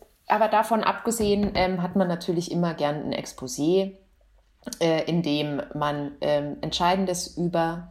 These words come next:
den Autor, die Autorin findet. Das bitte keine Lebensgeschichte, ähm, sondern eben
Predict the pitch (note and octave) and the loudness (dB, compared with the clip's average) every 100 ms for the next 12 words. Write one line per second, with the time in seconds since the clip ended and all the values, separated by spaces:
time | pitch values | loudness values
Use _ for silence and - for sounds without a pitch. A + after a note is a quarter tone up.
0 | - D3+ D3+ D3+ D3 D3+ D3 - D3 D3+ | -10 -8 -4 -2 -2 -2 -4 -6 -6 -8
1 | D3 C#3+ - D#3 C#3+ C#3 - - - - | -8 -6 -2 0 0 -2 -10 -20 -20 -20
2 | - - - E3+ F#3 E3+ E3 D3+ C#3+ C#3 | -20 -16 -8 -4 -2 -2 -4 -6 -8 -2
3 | A3+ C4+ B3+ C4+ - A#3+ A3 - A3+ A#3 | 0 0 0 -2 -2 -2 -2 -2 -4 -4
4 | A#3 _ F3 F3 F3 F3 F3 D3+ D3+ D3+ | -10 _ -2 0 0 -4 -4 -6 -4 -6
5 | D3+ D3 D3 C#3+ | -8 -6 -6 -6